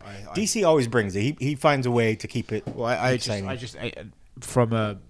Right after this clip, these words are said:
Speaker 1: fan and pundit's point of view, I find he gives just great thoughts and analysis.
Speaker 2: Yeah.
Speaker 1: So I really enjoy talking to him. Um, Justin Gaethje is an interesting one. He's
Speaker 2: Gaethje.
Speaker 1: kinda been out.
Speaker 2: Depending on what Gaethje you get, I think he, he's
Speaker 1: Yeah.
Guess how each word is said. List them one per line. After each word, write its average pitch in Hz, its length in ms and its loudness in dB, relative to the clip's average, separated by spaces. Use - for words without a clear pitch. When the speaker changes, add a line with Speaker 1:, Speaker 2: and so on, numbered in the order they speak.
Speaker 1:
fan 113 380 -6
and 98 120 -10
pundit's 107 360 -10
point 101 140 -8
of 95 60 -12
view, 95 80 -10
I 101 120 -6
find 98 280 -10
he 95 240 -12
gives 95 240 -6
just - 220 -10
great 92 280 -6
thoughts - 400 -12
and 92 100 -12
analysis. 95 420 -4
Speaker 2:
Yeah. 104 60 -8
Speaker 1:
So 104 200 -8
I 104 60 -4
really 104 240 -4
enjoy 101 200 -8
talking 101 180 -10
to 101 60 -8
him. 143 320 -4
Um, 101 420 -10
Justin 104 320 -16
Gaethje 110 360 -10
is 127 120 -12
an 135 80 -12
interesting 139 440 -12
one. 156 160 -8
He's 104 140 -2
Speaker 2:
Gaethje. 104 60 -4
Speaker 1:
kinda 123 160 -4
been 113 140 -6
out. - 20 -4
Speaker 2:
Depending 131 260 2
on 127 140 2
what 123 140 0
Gaethje 120 200 -2
you 110 220 -4
get, 113 240 -4
I 98 100 -8
think 110 200 -12
he, 113 220 -10
he's 110 380 -12
Speaker 1:
Yeah. 131 200 -10